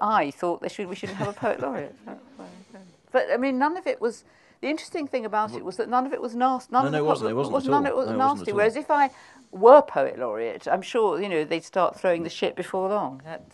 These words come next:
Speaker 1: um, there you go.
Speaker 2: Yes, and, yes. And, and, uh, the,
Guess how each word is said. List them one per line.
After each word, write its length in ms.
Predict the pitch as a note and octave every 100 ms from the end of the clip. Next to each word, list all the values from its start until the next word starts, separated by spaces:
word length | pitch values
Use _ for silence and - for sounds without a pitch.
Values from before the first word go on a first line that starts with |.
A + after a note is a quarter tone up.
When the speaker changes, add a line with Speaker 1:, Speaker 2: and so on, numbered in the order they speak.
| F#3+
Speaker 1:
um, 140 | F3+ F3
there 120 | F3+ F3
you 60 |
go. 180 | F#3 D3+ _ _
Speaker 2:
Yes, 340 | G3 G2+ F2 - _ G#2 -
and, 160 | G2+ F#2+ -
yes. 300 | G#2 F#2 - _ _ _ _ _ _ _ _ _ _ _ _ _ -
And, 100 | - - -
and, 200 | B2 B2 - E3+ - _ G#3 - _ -
uh, 220 | A#2 G#2 E2+
the, 120 | A#2+